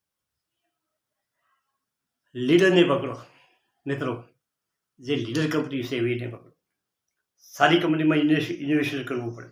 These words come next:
અને વર્ષો સમય એમાં પસાર કરવો જોઈએ.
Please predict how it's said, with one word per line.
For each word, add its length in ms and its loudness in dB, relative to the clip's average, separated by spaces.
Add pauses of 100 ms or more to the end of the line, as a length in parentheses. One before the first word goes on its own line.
(1080)
અને 480 -2 (560)
વર્ષો 800 -6 (760)
સમય 380 0
એમાં 180 0
પસાર 320 -8
કરવો 300 -20
જોઈએ. 140 -20